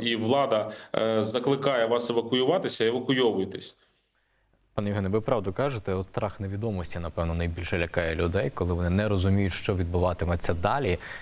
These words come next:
Speaker 2: і є основною причиною відмови. Ну, один із.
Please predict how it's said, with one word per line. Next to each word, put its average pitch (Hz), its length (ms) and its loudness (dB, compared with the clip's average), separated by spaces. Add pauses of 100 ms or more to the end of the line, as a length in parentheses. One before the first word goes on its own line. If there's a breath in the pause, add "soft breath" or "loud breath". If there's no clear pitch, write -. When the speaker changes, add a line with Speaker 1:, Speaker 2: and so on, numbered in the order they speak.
(120 loud breath)
Speaker 2:
і 87 100 0 (280)
є 95 100 4
основною 95 400 2
причиною 92 460 2
відмови. 87 540 2
Ну, 104 180 2
один 104 340 0
із. 87 280 -2